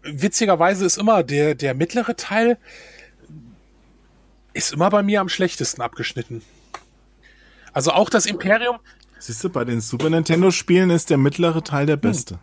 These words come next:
Speaker 1: Also, äh, bei mir ist zum Beispiel das Imperium schlägt zurück, obwohl der natürlich, muss man sagen, ähm, er ist sehr dunkel. F-, für damals auch so ein, so ein absolut, eigentlich fast ein No-Go zu sagen,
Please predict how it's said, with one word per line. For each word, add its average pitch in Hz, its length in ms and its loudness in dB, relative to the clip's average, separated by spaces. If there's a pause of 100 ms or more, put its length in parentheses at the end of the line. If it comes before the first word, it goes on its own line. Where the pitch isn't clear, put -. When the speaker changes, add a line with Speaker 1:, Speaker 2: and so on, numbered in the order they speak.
(880)
Speaker 1:
Also, 160 180 -2
äh, 147 320 -10
bei 160 240 0
mir 202 160 2
ist 233 100 0
zum 226 80 -2
Beispiel 214 220 2
das - 80 -2
Imperium 185 600 -2 (100)
schlägt - 320 0
zurück, 190 340 0
obwohl 190 380 2
der 190 100 2
natürlich, 185 600 -2 (340)
muss 156 240 0
man 175 160 2
sagen, 160 420 2 (960)
ähm, 156 320 0 (640)
er - 340 -2
ist - 120 -2
sehr 165 120 4
dunkel. 262 640 0 (960)
F-, - 420 -8
für 196 160 0
damals 208 460 2
auch 226 320 2
so 208 100 0
ein, 202 220 -2
so 180 120 -2
ein 180 120 -2
absolut, 196 460 -4
eigentlich 214 380 -4
fast - 300 -2
ein 156 120 -4
No-Go 185 500 4
zu - 160 -4
sagen, 170 400 2